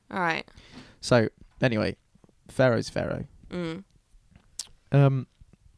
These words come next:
Speaker 2: so when he's forty, so we're a
Speaker 1: Mm.
Speaker 2: third away through his life. His life's split basically into, like, three
Speaker 1: Three
Speaker 2: forty-year
Speaker 1: bits.
Speaker 2: chapters.
Speaker 1: Okay,
Speaker 2: Okay.
Speaker 1: cool.
Speaker 2: So the first chapters we summarise pretty quickly.
Speaker 1: Yeah.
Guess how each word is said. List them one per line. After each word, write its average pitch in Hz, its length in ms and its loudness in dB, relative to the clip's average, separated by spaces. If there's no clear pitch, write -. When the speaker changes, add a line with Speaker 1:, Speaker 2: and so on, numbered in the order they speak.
Speaker 2:
so 135 180 4
when 151 100 6
he's 160 100 4
forty, 127 480 2
so - 200 0
we're 131 80 8
a 139 40 6
Speaker 1:
Mm. 170 80 -2
Speaker 2:
third 165 200 8
away 135 160 10
through 131 160 4
his 120 120 4
life. 117 420 0
His 127 140 2
life's 135 240 6
split - 320 0
basically 120 280 2
into, 117 180 -4
like, 113 220 2
three 117 500 0
Speaker 1:
Three 123 200 4
Speaker 2:
forty-year 113 260 4
Speaker 1:
bits. 113 100 -2
Speaker 2:
chapters. - 500 -6
Speaker 1:
Okay, 180 200 -8
Speaker 2:
Okay. - 160 -4
Speaker 1:
cool. - 220 -14
Speaker 2:
So 123 280 4
the 123 180 -2
first 127 300 2
chapters - 560 -4
we 165 80 -12
summarise 110 380 -2
pretty - 180 -4
quickly. - 400 -4
Speaker 1:
Yeah. 185 180 -8